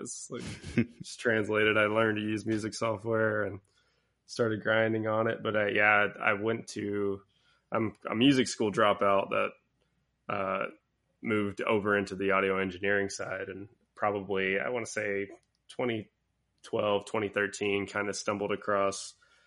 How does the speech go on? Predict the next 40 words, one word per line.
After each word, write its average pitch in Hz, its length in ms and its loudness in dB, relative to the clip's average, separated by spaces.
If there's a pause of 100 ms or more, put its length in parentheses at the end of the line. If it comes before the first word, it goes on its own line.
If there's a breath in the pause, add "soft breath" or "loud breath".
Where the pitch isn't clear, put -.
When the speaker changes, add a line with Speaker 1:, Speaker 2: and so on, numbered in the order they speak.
(220 soft breath)
Speaker 1:
uh, 95 280 -6
Comtrues, 101 960 0
Laserhawk, 95 680 -2 (160)
guys 101 280 0
Speaker 2:
Mm. - 20 -8
Speaker 1:
like 98 240 -8
that. 101 320 -2 (480 soft breath)
And, 101 240 -2
uh, 95 280 -2 (280)
super, 160 480 0
super 131 400 2
impressed, 117 480 2
loved 117 300 2
it, 110 160 0 (260)
amazed 110 420 0
by 110 220 4
it. 110 60 0
I - 20 2
was 98 100 -2
like, 104 160 -8
"What 117 140 -4
a 107 40 -4
cool 120 260 0
idea. 104 600 2 (100)
I'd 104 200 -4
love 113 160 2
to 104 60 -4
do 107 140 -2
something 101 300 -2
like 98 240 0
that. 101 300 2 (640 soft breath)
These 113 180 -2
guys 101 200 4
are 104 80 -4
too 101 180 -6
good. 95 280 0
I'm 95 120 0
not 92 160 -2
gonna 95 140 -4
bother," 95 480 -2